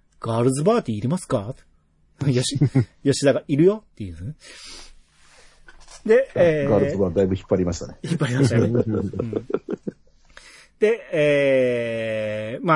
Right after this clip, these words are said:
Speaker 1: あ、秋がまあ、ちょっと途方に暮れてまして、まあ、廃墟になったアマカフェにいてると、若い頃の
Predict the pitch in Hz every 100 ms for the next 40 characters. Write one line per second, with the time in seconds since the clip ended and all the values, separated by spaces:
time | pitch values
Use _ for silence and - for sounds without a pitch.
0 | 196 214 - 160 117 107 107 104 98 -
1 | 110 - 165 175 165 156 151 156 143 143
2 | 135 131 - 127 117 98 _ _ _ _
3 | _ _ _ _ 135 117 131 - - 240
4 | 190 156 127 120 113 - 123 131 _ _
5 | - 160 165 165 156 160 151 147 135 151
6 | 135 147 107 101 _ _ _ _ 143 151
7 | 254 254 190 143 110 101 117 104